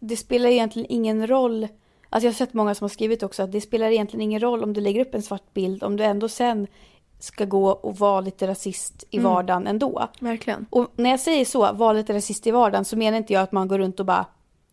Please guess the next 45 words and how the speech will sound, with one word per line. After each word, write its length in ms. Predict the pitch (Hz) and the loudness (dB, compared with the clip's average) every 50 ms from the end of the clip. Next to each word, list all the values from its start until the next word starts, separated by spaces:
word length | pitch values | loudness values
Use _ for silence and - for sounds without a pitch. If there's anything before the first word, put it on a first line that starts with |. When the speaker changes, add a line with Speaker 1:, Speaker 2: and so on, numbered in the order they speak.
| _ _ _ | _ _ _
Speaker 1:
"Jag 140 | - 254 262 | 2 2 4
hatar 340 | 262 302 311 302 - 285 | 4 4 4 4 4 4
invandrare." 760 | 285 285 269 247 247 285 302 302 285 269 277 247 202 190 - 214 | 4 6 6 6 6 4 4 4 4 4 4 4 4 4 2 2
Speaker 2:
Nej. 520 | 208 208 208 214 214 214 208 202 190 190 - | 0 0 2 2 2 2 2 0 0 -2 -2
Speaker 1:
Utan 280 | 233 220 226 226 220 | -2 2 2 2 4
det 60 | 214 247 | 4 2
är 40 | |
så 100 | 240 - | 4 4
här, 160 | 196 185 185 - | 4 4 4 2
man 180 | - 214 220 220 | 2 2 2 2
har, 300 | 202 196 262 311 330 - - | 2 4 4 6 6 4 4
alla 380 | - 277 247 226 247 302 370 320 | 4 2 2 2 2 4 4 4
är 100 | 240 220 | 4 2
ju 260 | 208 185 185 190 185 - _ _ _ _ _ _ _ _ | 2 0 0 -2 -4 -6 _ _ _ _ _ _ _ _
rasister 540 | - 208 202 - 202 196 - - - 190 185 | 0 0 0 0 -2 -4 -4 0 0 0 0
på 140 | 185 - 202 | 0 -2 -2
något 300 | 196 190 - - - 240 | -2 -2 -4 -8 -8 -4
vis, 260 | 262 277 214 214 - | -2 -2 -2 -2 -6
för 60 | 202 | -10
att 60 | 190 | -6
man, 260 | - 202 196 196 214 190 | -4 -2 -2 -2 -4 -2
det 60 | 202 | -2
är 40 | 202 | -2
ju 60 | 196 | -2
en 60 | 196 | -2
struktur 480 | - - - 202 - - 214 202 190 185 | -4 -6 -10 -8 -4 -2 -2 -2 -2 -2
i 20 | |
Speaker 2:
Mm. 140 | 185 185 185 | -6 -6 -2
Speaker 1:
samhället 560 | - 240 247 233 214 185 185 185 190 - - | 0 2 2 2 2 0 -2 -4 -8 -6 -6
och 160 | - - 196 | -6 -6 -4
så 60 | - | -4
här, 200 | - - - - - - _ _ _ _ _ _ _ _ | -6 -6 -6 -8 -10 -16 _ _ _ _ _ _ _ _
det 100 | - 226 | -2 0
går 180 | 214 233 240 233 | 4 6 6 6
inte 200 | 226 202 - 202 | 6 4 2 2
att 60 | 214 | 2
undankomma. 720 | 226 233 214 202 214 208 208 262 262 226 202 - - 220 220 - _ _ _ _ _ _ _ _ _ _ _ _ _ - | 2 2 0 0 0 0 0 0 0 0 0 -2 -4 -4 -4 -6 _ _ _ _ _ _ _ _ _ _ _ _ _ -8
Speaker 2:
Det 80 | - 233 | -6 -2
finns 260 | - 247 247 240 - | 0 2 2 2 0
ju 40 | - | 2
en 280 | - 302 311 277 240 202 | 2 2 4 4 2 2
grupp 380 | 202 190 214 - - - - | 2 0 -2 -4 -8 -8 -4
människor 500 | 226 214 196 185 - - 190 180 196 233 - _ _ _ _ | -2 -2 -2 -2 -2 -2 -2 -2 -2 -4 -8 _ _ _ _
som 320 | - - - 214 - - 208 | -12 -6 -6 -6 -4 -2 -4
är 100 | 202 | -4